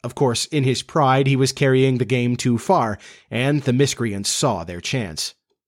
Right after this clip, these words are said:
"Yes, yes," they answered eagerly. "Well then," he cried, "I am Peter Pan."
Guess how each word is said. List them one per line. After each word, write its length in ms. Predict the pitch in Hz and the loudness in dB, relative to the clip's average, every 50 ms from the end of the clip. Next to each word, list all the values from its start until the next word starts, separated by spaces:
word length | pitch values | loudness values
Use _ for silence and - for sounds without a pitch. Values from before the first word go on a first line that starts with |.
| _ _ _ _ _ _ _ _ _ | _ _ _ _ _ _ _ _ _
"Yes, 500 | - 160 208 226 214 156 123 - - - - | -6 -2 0 2 2 2 2 0 -2 -6 -2
yes," 480 | 117 160 220 240 220 - - - - | 0 2 2 4 2 2 0 -2 -2
they 160 | - 135 135 135 | -2 -2 -2 0
answered 300 | 139 131 - 135 123 135 | -2 -2 -2 0 0 0
eagerly. 420 | 131 120 131 123 123 120 104 - _ _ _ _ _ _ _ _ | 2 2 0 0 -2 -4 -6 -8 _ _ _ _ _ _ _ _
"Well 340 | - 131 175 190 165 139 135 | -2 0 2 2 2 2 0
then," 280 | 127 139 117 101 95 | -2 -4 -4 -6 -6
he 140 | 92 104 120 | -8 -8 -8
cried, 420 | - - 131 117 107 101 98 95 - _ _ _ _ _ _ | -6 -6 -6 -6 -6 -8 -10 -14 -16 _ _ _ _ _ _
"I 260 | - 180 147 127 123 | 2 4 4 2 2
am 180 | 120 131 139 143 | 0 0 0 -2
Peter 380 | - - - 226 202 160 151 | -4 -2 2 2 4 4 2
Pan." 540 | 147 - 233 240 208 165 143 123 113 104 90 | 2 2 2 4 4 4 4 2 0 -4 -8